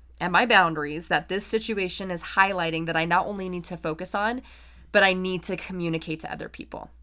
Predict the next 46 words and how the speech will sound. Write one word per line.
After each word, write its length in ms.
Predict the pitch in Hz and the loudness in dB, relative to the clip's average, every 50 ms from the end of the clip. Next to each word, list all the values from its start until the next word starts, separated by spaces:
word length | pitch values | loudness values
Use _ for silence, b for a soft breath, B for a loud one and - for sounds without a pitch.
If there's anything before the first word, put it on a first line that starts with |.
| - B B B B B B B B | -20 B B B B B B B B
For 140 | - 208 196 | -4 -2 2
those 200 | 185 185 190 196 | 2 2 4 4
of 100 | 226 220 | 2 2
us 120 | 226 220 | 2 0
that 120 | - 220 202 | 2 0 -2
are 120 | 190 - - | -2 -2 -4
anxious 360 | 170 180 175 - 214 214 - | -4 -4 -4 -4 -4 -4 -4
attachment 480 | 226 - - 185 180 - - 180 175 | -4 -2 0 -2 -2 -2 -4 -6 -6
style, 460 | 165 - 175 170 - - - 254 262 - - - - - | -6 -2 -2 -2 0 -2 -4 -6 -10 -12 -20 -8 0 0
are 100 | 180 180 | 0 0
probably 400 | - - 165 165 175 190 196 196 | 2 4 4 4 4 2 -4 -4
also 380 | - 175 180 185 - - 185 | -4 -4 -4 -4 -4 -4 -6
really 300 | 175 170 165 165 160 165 | -4 -4 -6 -4 -4 -4
good 140 | 160 156 151 | -4 -6 -8
at 120 | 127 - | -8 -10
people 240 | - - 165 - - | -12 -14 -14 -14 -16
pleasing. 440 | - - - - - - - - - - b b b b b b b b b - | -16 -14 -16 -14 -14 -14 -16 -16 -18 -20 b b b b b b b b b -2
And 80 | 180 | -2
if 100 | 180 165 | 0 4
I 120 | 175 170 175 | 6 4 6
had 200 | 185 185 180 180 | 6 4 4 4
to 80 | - | 2
take 180 | - 214 190 - | -4 -6 -4 -4
a 40 | 220 | -2
wild 360 | 208 202 196 202 226 240 208 | 0 2 2 2 2 0 0
guess, 440 | 196 165 147 - - - - - - b b b b b b - | 0 -2 0 0 -4 -6 -6 -8 -10 b b b b b b 2
all 220 | 180 185 190 208 | 2 4 4 2
of 120 | 233 226 | 0 0
you 180 | 208 202 214 214 | -2 -4 -4 -4
that 120 | 185 202 202 | -2 -2 -4
are 100 | 196 185 | -2 -4
listening 400 | 185 185 180 - 185 175 170 170 | -4 -4 -4 -4 -4 -4 -6 -6
to 100 | - 170 | -6 -4
this 200 | 160 165 165 - | -4 -4 -2 -2
that 180 | - 170 165 | -2 -4 -4
can 120 | - - 170 | -4 -4 -4
identify 520 | 160 160 160 156 156 165 170 - 185 175 | -4 -2 -2 -2 -2 -2 0 0 0 0
with 180 | 165 160 160 - | 0 0 -2 -4
one 180 | 156 156 160 | -6 -4 -4
of 80 | 175 180 | -4 -4
those 140 | 185 180 - | -6 -6 -8
two 160 | - - 208 | -8 -8 -4
categories, 680 | - 190 175 170 165 151 156 151 139 143 180 - - - - - - | 0 0 2 2 0 -2 -4 -4 -4 -6 -6 -8 -10 -12 -14 -12 -8
if 140 | - 180 - | -8 -4 0
not 200 | 185 196 - - | 0 0 0 0
both, 300 | 202 170 143 - - | 0 0 0 -2 -6